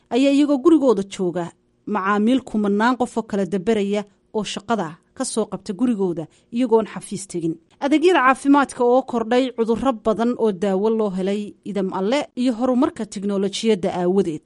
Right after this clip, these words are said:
Waxaan meesha ka maqnayn tilmaanta ama hagidda meel kasta oo aanad hore u arag uu G P S-kaagu ku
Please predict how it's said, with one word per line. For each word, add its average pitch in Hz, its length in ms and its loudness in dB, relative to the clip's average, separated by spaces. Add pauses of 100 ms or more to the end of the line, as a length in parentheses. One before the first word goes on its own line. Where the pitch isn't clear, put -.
(120)
Waxaan - 280 4
meesha 349 280 6
ka 339 100 0
maqnayn 302 340 6
tilmaanta 277 540 4 (100)
ama 262 160 4
hagidda 233 500 0
meel 226 300 0
kasta 302 400 -2 (100)
oo 294 220 4
aanad 262 420 2
hore 233 260 2
u 277 160 -2
arag 202 340 0
uu 233 140 -4
G - 100 -10 (220)
P 254 80 -6 (280)
S-kaagu 190 380 -2
ku - 140 -12